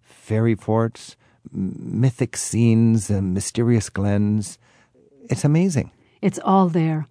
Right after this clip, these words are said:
Speaker 1: It's all
Speaker 2: It's
Speaker 1: there.
Speaker 2: all there. You're standing on the bones of the ancestors when you walk these paths, through the woods,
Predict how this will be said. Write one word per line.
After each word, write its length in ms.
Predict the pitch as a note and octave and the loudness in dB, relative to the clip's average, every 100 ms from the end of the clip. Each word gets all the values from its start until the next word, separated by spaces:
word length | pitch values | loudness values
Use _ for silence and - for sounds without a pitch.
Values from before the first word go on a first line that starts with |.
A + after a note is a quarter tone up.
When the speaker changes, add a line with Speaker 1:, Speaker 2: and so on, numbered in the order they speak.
| _ | _
Speaker 1:
It's 180 | A#2+ A#2 | -4 0
all 140 | B2+ D3+ | 2 2
Speaker 2:
It's 160 | D#3+ E3 | 2 2
Speaker 1:
there. 100 | A3+ | 2
Speaker 2:
all 180 | A3 | 2
there. 140 | G#3 G3 | 4 4
You're 160 | F#3+ | 4
standing 480 | F#3 - G3+ G3+ G3 | 2 2 4 6 6
on 100 | F#3 | 6
the 80 | E3+ | 4
bones 440 | D#3+ F3 F3+ F3+ F3 | 4 4 4 4 2
of 100 | D#3 | 2
the 120 | D#3+ | 4
ancestors 760 | D#3+ D#3 - D3 - D#3 D3+ | 4 0 -2 -6 -4 -6 -4
when 140 | D#3 D#3 | 2 6
you 120 | D#3+ | 6
walk 340 | D3+ D#3+ D#3+ - | 4 2 0 0
these 240 | D3+ - | 0 0
paths, 580 | - D3 C3+ - - - _ - | -2 0 -2 -6 -16 -16 _ -10
through 280 | - F#3+ F3+ | 2 4 4
the 100 | F3+ | 2
woods, 440 | D#3+ D#3+ D#3 - | 2 2 0 -8